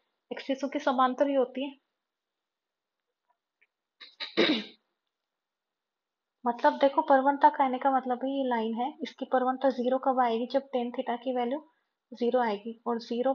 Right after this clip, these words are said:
पे, theta equal zero पे ही क्या होता है, tan theta ज़ीरो होता है। मतलब theta क्या होता है, x axis की, x axis से धनात्मक दिशा की ओर बना गया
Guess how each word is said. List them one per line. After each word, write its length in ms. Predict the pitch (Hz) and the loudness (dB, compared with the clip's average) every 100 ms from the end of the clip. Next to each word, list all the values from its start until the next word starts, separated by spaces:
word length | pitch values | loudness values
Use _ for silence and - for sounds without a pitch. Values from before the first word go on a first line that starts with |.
| 269 | -2
पे, 80 | 269 - | -4 -4
theta 240 | - 254 254 | -8 -2 -4
equal 320 | 254 262 269 262 | -2 -4 -4 -4
zero 220 | 240 247 254 | -2 -2 -2
पे 60 | |
ही 80 | 269 262 | -4 0
क्या 100 | 247 | -2
होता 220 | 220 226 | -2 -4
है, 60 | 240 | -6
tan 240 | 262 247 | -6 -8
theta 300 | 254 - 247 | -10 -8 -6
ज़ीरो 240 | 226 226 233 | -4 -4 -6
होता 200 | 233 226 | -6 -8
है। 100 | 226 _ _ - - _ 240 | -8 _ _ -20 -20 _ -8
मतलब 400 | 240 277 285 - _ _ _ _ _ _ _ _ | 0 0 0 -8 _ _ _ _ _ _ _ _
theta 240 | 262 269 277 277 | 0 2 2 0
क्या 100 | 277 | 0
होता 200 | 269 233 | 0 0
है, 240 | 220 - - | -4 -6 -6
x 220 | 262 - - | -6 -6 -8
axis 440 | 240 - 269 - _ | -10 -10 -12 -12 _
की, 180 | 269 294 277 _ _ _ _ _ _ _ _ _ _ _ _ _ _ _ - | -8 -8 -10 _ _ _ _ _ _ _ _ _ _ _ _ _ _ _ -16
x 180 | - 285 | -6 -6
axis 380 | - 277 277 | -4 -8 -6
से 100 | 285 | -8
धनात्मक 560 | 269 262 233 233 262 269 | -4 -2 -2 -4 -8 -6
दिशा 220 | 262 240 | -4 -4
की 140 | 240 254 | -4 -4
ओर 60 | 240 | -2
बना 200 | 233 226 | -4 -4
गया 160 | 233 | -4